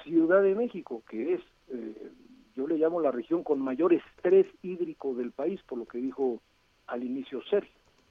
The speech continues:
Aquí estamos habitando veintiuno punto ocho millones de personas en la zona metropolitana de la Ciudad de México, y la afectación por la sequía no solamente va a ser a Cutzamala, va a ser también a los acuíferos,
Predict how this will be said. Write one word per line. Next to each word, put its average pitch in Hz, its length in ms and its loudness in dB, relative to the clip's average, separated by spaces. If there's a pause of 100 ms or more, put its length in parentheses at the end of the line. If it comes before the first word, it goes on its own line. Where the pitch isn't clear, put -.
(140)
Aquí - 180 -14
estamos 135 460 -4 (600)
habitando 139 680 -4 (180)
veintiuno 160 440 -2
punto 180 340 -4
ocho 160 240 -2
millones 139 420 -4
de 123 80 -4
personas 151 580 -6 (280)
en 123 120 -8
la 117 120 -8 (100)
zona 170 240 2
metropolitana 127 720 -6
de 120 80 -6
la 110 120 -10
Ciudad 123 200 -8
de 131 100 -6
México, 156 460 -12 (560)
y 202 260 -4
la 151 160 -2
afectación 165 680 -2
por 143 140 -2
la 139 120 0
sequía 160 380 -2
no 160 140 -4
solamente 143 460 -4
va 127 80 -4
a 113 40 -6
ser 123 140 -8
a 123 60 -8
Cutzamala, 196 480 -6
va 123 100 -4
a 120 40 -8
ser 135 140 -6
también 131 440 -8
a 131 60 -8
los 117 200 -10
acuíferos, 143 560 -6